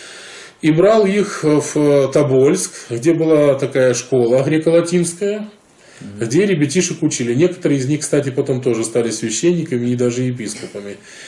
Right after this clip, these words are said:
Speaker 1: Но всё это было довольно болезненно, потому что, э, ну, не всегда добровольно было.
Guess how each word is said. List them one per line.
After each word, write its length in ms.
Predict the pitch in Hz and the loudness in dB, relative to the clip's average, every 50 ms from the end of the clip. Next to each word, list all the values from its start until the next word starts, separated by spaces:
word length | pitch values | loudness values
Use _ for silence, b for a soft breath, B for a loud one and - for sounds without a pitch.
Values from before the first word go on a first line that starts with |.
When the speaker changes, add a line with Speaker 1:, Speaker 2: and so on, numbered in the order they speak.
| B B B B | B B B B
Speaker 1:
Но 640 | 123 131 143 151 147 147 147 143 143 139 135 123 | -4 -2 0 2 2 4 4 4 4 2 2 0
всё 260 | 120 - - 170 180 185 | -4 -4 2 2 2 4
это 140 | 180 147 123 | 2 0 -2
было 240 | 120 139 139 139 | -2 -2 -2 -2
довольно 440 | 123 120 131 120 117 135 131 127 123 | -2 0 -2 0 0 0 -2 -2 -2
болезненно, 680 | 120 123 127 127 135 135 127 113 104 104 101 101 101 | 0 0 2 2 4 4 2 2 0 -4 -6 -8 -8
потому 420 | 92 - 104 113 131 139 127 139 139 | -8 -8 -8 -8 -6 -4 -4 -4 -4
что, 400 | - - - 135 123 120 123 B B B B B B B B B B B B B B B - | -4 -4 -2 -2 -2 -2 -4 B B B B B B B B B B B B B B B -14
э, 640 | 113 - 110 - 110 110 107 107 107 107 107 107 107 117 | -12 -10 -10 -8 -8 -8 -8 -8 -8 -8 -8 -8 -8 -8
ну, 100 | 127 135 | -6 -4
не 120 | 131 123 | -4 -4
всегда 320 | 113 - 120 110 123 117 | -4 -4 -4 -2 -2 0
добровольно 560 | 117 117 110 107 107 101 95 92 92 92 92 90 | 0 -2 -4 -4 -4 -4 -4 -6 -6 -8 -8 -10
было. 320 | 87 - 98 98 98 | -10 -10 -10 -10 -10